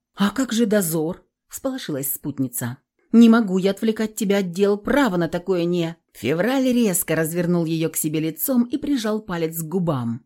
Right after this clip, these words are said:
не дав договорить. Абрахсис сил потратил много. Так быстро не восстановится. Ничего страшного не случится, если меня на один день подменят. Тем более там братья.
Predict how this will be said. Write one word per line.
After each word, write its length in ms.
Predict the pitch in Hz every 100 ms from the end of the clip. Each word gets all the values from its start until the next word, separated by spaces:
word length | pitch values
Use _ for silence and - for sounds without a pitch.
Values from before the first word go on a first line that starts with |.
| _ -
не 260 | 131 190
дав 340 | 220 196 156 127
договорить. 800 | 127 135 139 143 131 120 - - _ _ -
Абрахсис 760 | 143 156 175 226 - 104 -
сил 260 | - 151 165
потратил 480 | 151 143 151 160 151
много. 520 | 143 127 110 95 104 _ _
Так 320 | - 139 208 196
быстро 340 | 208 - 170
не 120 | 170
восстановится. 800 | 160 - 165 160 113 - - 107 - _ _
Ничего 560 | - 156 233 240 226 190
страшного 600 | 180 175 175 180 - 165
не 120 | 160
случится, 580 | 147 156 143 165 190 202
если 300 | 165 160 156
меня 260 | 151 147 147
на 180 | 147
один 480 | - 135 127 147 165
день 240 | 131 131 127
подменят. 680 | 131 131 123 110 - - _ _ _
Тем 380 | 147 180 202 165
более 400 | 160 208 202 190
там 400 | - 147 151 147
братья. 680 | 151 135 120 - 113 101